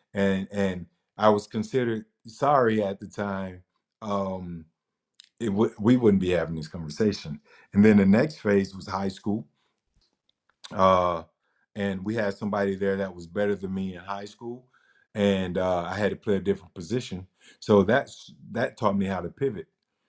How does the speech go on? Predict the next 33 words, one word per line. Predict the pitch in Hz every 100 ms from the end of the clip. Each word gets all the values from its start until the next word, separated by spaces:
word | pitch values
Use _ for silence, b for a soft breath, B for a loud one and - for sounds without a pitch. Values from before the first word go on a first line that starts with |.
| _ -
You | 101
know, | 95
I |
had | 101 101
to | 98
play | 110 95
another | 98 95 -
position | 92 92 98 - 113 - b b b
and | 95
I | 98
had | 101 95
to |
wait | 90 101 98
my | 92
turn. | - 113 98
Pivot | 151 151 139
and | 127
patience. | 127 101 - 85 - - _ _ _ _ _
So | -
I | 104
waited | 98 104 98
my | 95 92
turn | 107 107 113
and | 101
I | 90
became | 90 90 90
the | 87
running | 90 107 113
back. | 107 113 - _ _ _ -
Uh, | 90 87 85 98
in | 95
a | 90
year, | 95 113 135 135